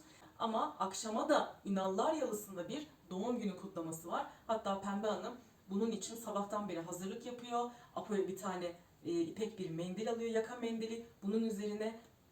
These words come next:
e, A ve Ü harflerini, adının soyadının harflerini kendi eliyle işliyor ve akşama güzel bir pasta yapıp Abdullah Bey'i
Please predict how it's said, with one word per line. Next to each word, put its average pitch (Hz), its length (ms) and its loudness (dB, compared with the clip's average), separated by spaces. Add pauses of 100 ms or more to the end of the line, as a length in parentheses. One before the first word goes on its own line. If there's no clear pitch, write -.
(560)
e, 170 260 4
A 226 220 10
ve 220 120 8
Ü 233 220 0
harflerini, 202 480 2
adının 202 260 0
soyadının 202 380 -2
harflerini 208 640 0 (140)
kendi 170 280 0
eliyle 247 380 0
işliyor 247 640 2 (360)
ve 240 160 10
akşama 220 500 2
güzel 208 360 2
bir - 120 -8
pasta 233 340 2
yapıp 208 320 0 (260)
Abdullah 175 520 -2
Bey'i 254 300 0